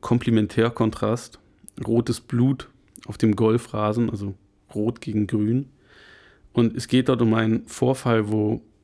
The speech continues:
nachdem diese Fabrik da war und viele Arbeitsplätze natürlich geschaffen hat,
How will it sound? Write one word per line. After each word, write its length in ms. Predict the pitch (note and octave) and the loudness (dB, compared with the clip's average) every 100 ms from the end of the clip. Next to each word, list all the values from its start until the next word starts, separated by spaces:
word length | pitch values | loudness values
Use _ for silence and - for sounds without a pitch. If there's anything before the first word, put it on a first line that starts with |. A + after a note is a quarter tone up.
| _ _ - | _ _ -12
nachdem 340 | - B2 A#2+ | -4 2 2
diese 160 | A2 G#2+ | 2 0
Fabrik 480 | B2 G#2+ A2+ C3 | -2 -2 0 0
da 200 | B2+ A2 | 0 0
war 140 | G#2+ A2+ | 2 0
und 140 | G#2 | 0
viele 360 | - - A2 - | -4 -2 0 0
Arbeitsplätze 720 | G#2+ B2 A#2+ - A2 - A2+ | 0 0 -2 -2 -4 0 0
natürlich 360 | G#2+ - G#2 | 0 0 -4
geschaffen 480 | - - A#2 - A2+ | -6 -4 -4 -2 -2
hat, 220 | G#2+ A2+ | -2 -4